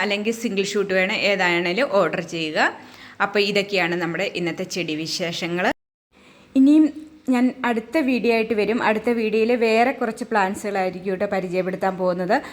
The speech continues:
അപ്പം ഇന്ന് വെച്ച ഈ പ്ലാന്റ്സിൽ നിങ്ങൾക്ക് ഏതാണ് ചോയ്സ് ചെയ്യുക, WhatsApp-ൽ സ്ക്രീൻഷോട്ട് ഇടുക. only WhatsApp മാത്രം കേട്ടോ. അതിൽ സ്ക്രീൻഷോട്ട് ഇട്ടിട്ട് ഏത് ചെടിയാണ് വേണ്ടതെന്നാൽ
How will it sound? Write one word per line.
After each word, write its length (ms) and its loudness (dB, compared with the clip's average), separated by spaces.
അപ്പം 260 2
ഇന്ന് 260 6
വെച്ച 160 -4
ഈ 100 -4
പ്ലാന്റ്സിൽ 460 -2
നിങ്ങൾക്ക് 300 -4
ഏതാണ് 320 0
ചോയ്സ് 440 -2
ചെയ്യുക, 420 -2
WhatsApp-ൽ 520 0
സ്ക്രീൻഷോട്ട് 640 -4
ഇടുക. 180 2
only 300 4
WhatsApp 400 -2
മാത്രം 320 -4
കേട്ടോ. 180 -4
അതിൽ 160 0
സ്ക്രീൻഷോട്ട് 580 -2
ഇട്ടിട്ട് 360 0
ഏത് 240 2
ചെടിയാണ് 400 2
വേണ്ടതെന്നാൽ 540 2